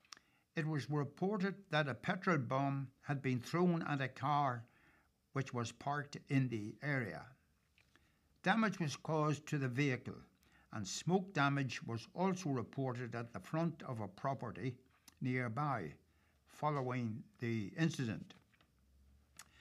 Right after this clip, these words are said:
There were no reports of any injuries, and the item was taken away from the scene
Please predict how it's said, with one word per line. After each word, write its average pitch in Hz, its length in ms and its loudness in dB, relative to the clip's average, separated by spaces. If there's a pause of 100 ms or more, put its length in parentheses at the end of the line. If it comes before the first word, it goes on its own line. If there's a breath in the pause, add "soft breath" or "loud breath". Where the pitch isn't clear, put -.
(380 loud breath)
There 156 140 6
were 147 140 6
no 190 120 6
reports 190 580 4
of 139 140 2
any 208 300 6
injuries, 98 720 2
and 120 180 -2
the 104 200 -4
item 151 340 0
was 123 180 -2
taken 180 360 0
away 110 320 -2
from 113 220 -2
the 92 100 -6
scene 139 460 6